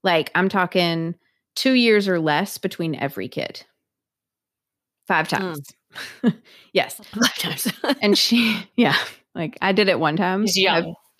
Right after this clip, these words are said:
Speaker 1: I have two that are really close together, and that sucked.
Speaker 2: Mm.
Speaker 1: So, um, their names were Rita, Harold Junior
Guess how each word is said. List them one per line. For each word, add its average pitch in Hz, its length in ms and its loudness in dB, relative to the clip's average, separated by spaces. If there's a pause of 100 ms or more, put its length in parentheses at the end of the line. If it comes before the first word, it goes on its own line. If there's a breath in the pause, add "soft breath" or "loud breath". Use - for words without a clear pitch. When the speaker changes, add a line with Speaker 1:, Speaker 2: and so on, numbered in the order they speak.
(100)
Speaker 1:
I 214 60 2
have 202 220 2
two 180 300 4
that 208 100 2
are 220 100 4
really 233 240 0
close 226 240 -2
together, 240 440 0
and 170 160 0
that 151 320 -4
sucked. 101 720 -6 (600 loud breath)
Speaker 2:
Mm. 202 460 2 (320)
Speaker 1:
So, 190 600 4
um, 180 500 2 (340)
their 208 160 2
names 202 340 2
were 175 160 0
Rita, 226 520 2 (480)
Harold 247 480 2
Junior 175 640 0